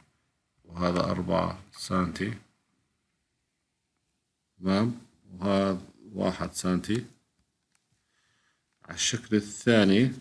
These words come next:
الشكل الثاني بدي أستخدم قياسات أخرى.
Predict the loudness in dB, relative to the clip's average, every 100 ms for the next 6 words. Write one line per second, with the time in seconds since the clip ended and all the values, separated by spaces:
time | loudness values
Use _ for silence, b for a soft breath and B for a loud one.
0 | -16 _ _ _ _ _ _ _ _ _
1 | _ _ _ _ _ _ _ _ _ _
2 | _ _ _ -20 _ _ _ _ _ -10
3 | -8 -8 -10 -6 0 2 2 0 -4 -16
4 | _ _ _ _ _ _ _ _ _ _
5 | _ _ _ _ _ _ _ _ _ _
6 | _ _ _ _ _ -14 -12 -4 0 0
7 | 0 -2 -2 0 0 -2 2 2 2 0
8 | -4 -4 -8 -6 0 2 2